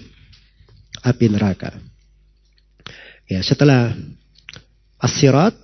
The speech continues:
nah, di situ sebagian ulama dia mengatakan masih ada kisas lagi di situ. Ada kisas. Iya. Nah, disitulah masih ada orang yang punya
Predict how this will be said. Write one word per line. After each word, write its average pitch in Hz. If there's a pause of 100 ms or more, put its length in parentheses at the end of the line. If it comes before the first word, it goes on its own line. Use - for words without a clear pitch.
(440)
nah, 117
di 117
situ 190
sebagian 131
ulama 123
dia 127
mengatakan 127
masih 147
ada 139
kisas 165
lagi 131
di 117
situ. - (1300)
Ada 107
kisas. - (1120)
Iya. 101 (1040)
Nah, -
disitulah 131 (240)
masih 117
ada 123
orang 123
yang 113
punya 120